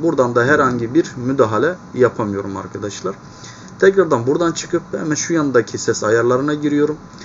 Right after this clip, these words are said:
Görmüş olduğunuz gibi şu anda benim bilgisayarımdan bu sesi alıyor arkadaşlar. Şimdi buradan, e, gürültü bastırma, mikrofon sesi dengesi vesaire var.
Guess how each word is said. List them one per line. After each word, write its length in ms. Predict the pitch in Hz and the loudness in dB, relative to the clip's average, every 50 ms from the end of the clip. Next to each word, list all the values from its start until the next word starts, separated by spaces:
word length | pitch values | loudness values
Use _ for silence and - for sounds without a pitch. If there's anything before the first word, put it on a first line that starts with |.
| - - - - - - | -20 -20 -20 -14 -6 -2
Görmüş 340 | 151 160 160 165 156 - | 0 0 0 0 0 0
olduğunuz 300 | 156 156 156 160 151 131 | 0 2 2 0 -2 -2
gibi 160 | 127 131 143 135 | -4 -4 -6 -6
şu 180 | - - 156 | -6 -4 -4
anda 260 | 139 127 123 120 120 | -2 0 0 0 0
benim 320 | 123 131 143 135 123 117 120 | 0 -2 -2 -2 -4 -4 -4
bilgisayarımdan 840 | 123 135 131 127 123 - - 127 120 120 120 117 117 120 135 147 170 - - - - - 135 | -4 -6 -4 -4 -4 -2 0 2 2 2 2 0 -2 -2 -4 -6 -6 -8 -16 -18 -12 -6 -4
bu 80 | 135 | -4
sesi 440 | 131 - 117 104 - - 135 147 151 - - - - - | -2 -2 -2 -2 0 2 2 0 0 -2 -10 -16 -8 -4
alıyor 280 | 113 101 101 104 98 95 | -2 0 0 0 0 -2
arkadaşlar. 520 | 95 - - - - - - - - - - - - - - - - - - - - - - - - - - - - - - - - - - - - - - - - - - - - - - - - - - - - - - - | -2 -6 -10 -8 -8 -8 -10 -10 -14 -16 -16 -18 -20 -20 -20 -20 -20 -20 -20 -20 -20 -20 -20 -20 -20 -20 -20 -20 -20 -20 -20 -20 -20 -20 -20 -20 -20 -20 -20 -18 -18 -18 -18 -18 -20 -20 -20 -20 -20 -20 -20 -20 -20 -20 -18 -14
Şimdi 340 | - - 220 175 151 147 156 | -8 -4 -4 -2 -2 0 2
buradan, 360 | 202 214 180 156 147 151 175 - - - - | 2 2 4 4 2 2 0 -4 -10 -10 -2
e, 340 | 160 139 131 127 127 127 123 | 2 6 6 8 8 6 4
gürültü 500 | 123 127 175 185 170 165 - - 170 165 | 4 6 6 6 6 6 2 0 0 2
bastırma, 460 | 165 151 - - - 170 165 165 156 | 2 0 0 0 -2 -2 0 0 0
mikrofon 460 | 151 127 120 - - 156 147 - 170 | 0 -2 -2 -2 -2 -2 -2 -2 -4
sesi 380 | 156 - - 151 143 160 147 151 | -4 -2 -4 -4 -2 -2 -4 -2
dengesi 480 | 160 147 139 131 127 123 - 160 151 147 | -2 -2 0 0 0 0 -2 -2 0 0
vesaire 400 | 139 131 - - 139 127 113 107 | 0 0 0 0 2 2 2 0
var. 240 | 110 131 147 - | 0 -2 -4 -4